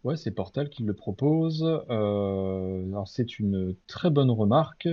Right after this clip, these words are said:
parce que c'est vrai que pour le coup, j'ai pas regardé. Euh, ils avaient proposé Eleven, ils avaient proposé Robinson Crusoe, donc Eleven le jeu de foot, Robinson Crusoe, euh, Fifty-first State. Ça, c'est un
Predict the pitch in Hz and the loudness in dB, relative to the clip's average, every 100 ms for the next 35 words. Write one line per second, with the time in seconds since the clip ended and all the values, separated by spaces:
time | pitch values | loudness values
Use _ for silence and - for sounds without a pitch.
0 | 165 101 - - 208 143 143 95 151 110 | -2 -6 -10 -6 -2 -2 -2 -4 0 0
1 | 151 143 131 107 95 127 160 - - _ | 2 2 2 2 4 2 2 -4 -20 _
2 | _ _ _ _ _ - 113 120 123 131 | _ _ _ _ _ 4 8 8 8 6
3 | 131 127 123 135 143 170 147 151 123 170 | 8 8 10 8 8 8 10 10 10 8
4 | 185 190 190 190 175 131 123 127 120 135 | 8 6 6 6 6 6 6 2 0 0
5 | 131 120 131 135 135 123 131 131 - 123 | 0 0 2 4 4 4 4 2 0 -4
6 | 127 117 131 123 123 113 120 107 113 - | -2 2 2 2 4 4 4 2 -2 -2
7 | 143 151 - 113 117 - 113 117 117 131 | 0 0 0 0 -2 -4 -6 -2 2 4
8 | 143 147 147 151 - 117 107 107 107 107 | 4 6 4 4 2 0 2 0 0 -2
9 | - 123 - 127 - 131 123 - _ - | -6 -12 -4 -2 0 -2 -2 -16 _ -6
10 | 110 - - - 151 151 151 - 160 - | -6 -6 -6 0 2 2 0 -6 -6 -8
11 | _ _ _ - 117 104 92 | _ _ _ -6 -4 -2 -4